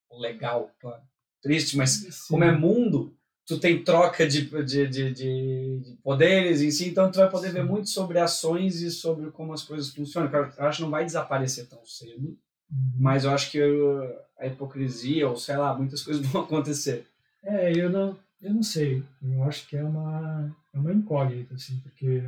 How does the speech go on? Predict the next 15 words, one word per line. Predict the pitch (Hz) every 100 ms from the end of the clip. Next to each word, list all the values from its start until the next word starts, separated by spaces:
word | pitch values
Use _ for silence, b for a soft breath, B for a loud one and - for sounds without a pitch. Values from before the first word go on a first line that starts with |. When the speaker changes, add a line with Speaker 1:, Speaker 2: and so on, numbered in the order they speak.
| 131
Speaker 2:
a | 131
gente | 139 147
sabe | 151 151
que | 147
é, | 151 143 139 131 - _
que | -
é |
só | 131 147
política, | 143 143 170 - 139
né? | 143 165 143
E, | 135
Speaker 1:
Uhum. | 131 131 139
Speaker 2:
e | 139
depois | 135 - 143 143
que | - 139 139 135